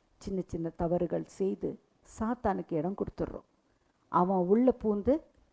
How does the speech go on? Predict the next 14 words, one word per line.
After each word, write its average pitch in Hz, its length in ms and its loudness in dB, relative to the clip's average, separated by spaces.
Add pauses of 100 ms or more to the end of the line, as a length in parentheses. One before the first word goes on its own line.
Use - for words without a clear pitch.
(220)
நம்ம 156 320 -2
ஆசீர்வாதத்துறான். - 760 -4
ஏன்னா, 175 320 -2
சத்ருவானோட 185 640 2
பெத்-, - 300 -6
அவனுக்கு 175 400 0
ஒரு 151 220 2 (420)
டேக் 214 320 2
நேம் 180 260 2
ஏசப்பா 160 500 0
சொல்லியிருக்கிறார். 147 440 -6 (420)
வசனத்தை 175 500 -2
போடுவாங்க, 165 500 2 (1040)
"பிசாசானவன் 175 920 -2